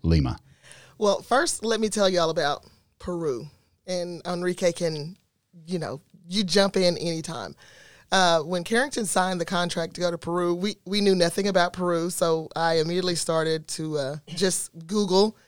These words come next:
Speaker 2: everything Peru. And then I found out that Enrique is a Peruvian and, um, went and just talked to him. And through my Googling, I kind of felt like I had a, you know, a, a little bit of comfortability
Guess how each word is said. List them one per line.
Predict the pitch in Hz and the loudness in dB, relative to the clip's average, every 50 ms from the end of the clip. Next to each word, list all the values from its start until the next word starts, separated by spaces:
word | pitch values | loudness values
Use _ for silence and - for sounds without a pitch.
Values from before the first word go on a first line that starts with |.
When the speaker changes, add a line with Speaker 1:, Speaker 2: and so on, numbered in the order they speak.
| _ _ _ _ _ _ | _ _ _ _ _ _
Speaker 2:
everything | - 185 180 180 190 185 190 190 196 196 | 0 0 0 0 0 -2 -2 -2 -4 -4
Peru. | - 220 208 185 170 160 143 143 165 208 - - - - - _ _ _ | -2 -2 0 0 0 0 0 -2 -4 -8 -10 -16 -20 -20 -20 _ _ _
And | - 180 180 175 | -2 0 0 2
then | 175 175 175 | 0 0 0
I | 175 175 175 | -2 -4 -4
found | - - 185 180 175 175 | -4 -2 -2 -2 0 0
out | 175 175 175 180 | 0 -2 -2 -2
that | - 175 | -2 -2
Enrique | 170 165 160 165 175 196 202 - 185 170 175 180 - - | -2 -2 -2 -2 -2 -2 0 0 0 0 0 0 0 0
is | 175 180 165 - | 0 0 0 2
a | - 170 175 170 170 - 135 | 2 2 4 2 0 -4 -6
Peruvian | - 180 175 180 202 214 175 175 151 160 165 180 214 214 220 _ - | -4 -2 0 2 2 0 0 -4 -6 -6 -4 -6 -6 -8 -10 _ -8
and, | - 175 175 180 180 175 | -6 -4 -4 -4 -4 -4
um, | - 175 180 170 165 156 147 147 151 151 - _ _ - | -2 0 2 2 2 2 0 -4 -6 -12 -14 _ _ -14
went | 170 175 190 202 220 202 | -6 -4 -2 0 0 0
and | 190 | 0
just | 175 180 160 - | -2 -2 -2 0
talked | - 196 190 190 - | 2 2 2 2 0
to | - 170 | -4 -2
him. | 190 202 202 202 202 202 208 214 208 | 0 0 0 0 0 0 0 -2 -2
And | 190 170 165 156 - | -4 -6 -6 -8 -8
through | - 190 208 202 | -4 -2 0 0
my | 196 190 180 180 | 2 2 0 0
Googling, | 160 170 196 208 190 190 190 185 190 190 214 247 - _ _ - _ _ _ _ _ _ _ _ _ _ _ _ _ _ | 0 0 0 0 2 0 0 0 0 -2 -2 -4 -8 _ _ -20 _ _ _ _ _ _ _ _ _ _ _ _ _ _
I | - 190 190 | -2 -2 0
kind | - - 226 226 | 0 2 2 2
of | 214 190 | 2 0
felt | - 208 190 175 | -2 -2 -2 -2
like | 185 185 185 | -2 -4 -4
I | 185 180 | -4 -4
had | 196 185 180 | -4 -4 -6
a, | - - - - - | -6 -8 -10 -10 -10
you | 214 202 | -10 -8
know, | 175 - - - - _ _ _ - | -8 -10 -14 -16 -20 _ _ _ -6
a, | - 156 170 - _ _ - | -6 -4 -4 -6 _ _ -6
a | 156 165 | -4 -2
little | 170 202 226 247 233 | 2 4 4 4 6
bit | 185 214 196 | 4 4 4
of | 190 180 160 - _ _ _ _ _ _ _ _ | 2 0 -4 -10 _ _ _ _ _ _ _ _
comfortability | - - 233 220 202 - 196 180 175 160 165 165 165 160 - - 156 131 165 - | -4 0 0 0 0 0 -2 -2 0 0 0 0 0 -2 -4 -6 -8 -8 -10 -14